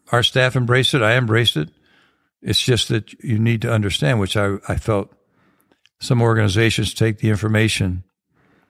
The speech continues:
and they drive their coaches and manager nuts thinking that they can script games. It's just like playing fantasy baseball, you know, but it's not fantasy. It's real baseball with men, not machines. So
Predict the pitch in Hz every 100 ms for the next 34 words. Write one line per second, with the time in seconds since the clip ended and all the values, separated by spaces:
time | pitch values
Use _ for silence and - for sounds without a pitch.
0 | _ _ - 104 101 98 107 107 101 98
1 | 95 _ 123 113 113 92 95 101 101 92
2 | 98 - 113 120 - - - _ _ _
3 | _ _ - 120 - 110 98 95 98 95
4 | 98 - - 113 - 104 101 110 117 107
5 | - - _ _ _ _ _ _ 127 147
6 | 123 117 - 120 - 120 110 - 104 110
7 | - 87 - - 107 92 98 95 - -
8 | 120 110 117 110 - 104 - 135 131 98
9 | 92 - 98 98 92 - _ _ - _
10 | _ 117 113 104 107 98 160 127 98 -
11 | - _ _ _ _ _ _ _ - 127
12 | 113